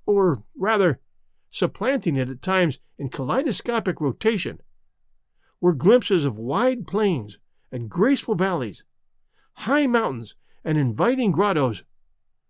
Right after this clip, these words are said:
covered with every lovely attribute of scenery which my delighted eyes could conceive of, yet formed wholly of some glowing,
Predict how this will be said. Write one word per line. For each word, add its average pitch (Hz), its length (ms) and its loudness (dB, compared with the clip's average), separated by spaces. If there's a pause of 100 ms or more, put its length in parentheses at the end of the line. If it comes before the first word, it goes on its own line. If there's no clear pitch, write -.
(400)
covered 233 300 2
with 170 240 2
every 214 300 4
lovely 233 460 2
attribute 208 440 0
of 147 100 2
scenery 196 400 0
which 139 220 0
my 147 120 0
delighted 175 680 -4
eyes 226 340 0
could 254 240 -6
conceive 220 420 -2
of, 110 220 -6 (1300)
yet 190 240 0
formed 202 280 0
wholly 196 340 2
of 127 120 -2
some 135 240 -4
glowing, 214 540 0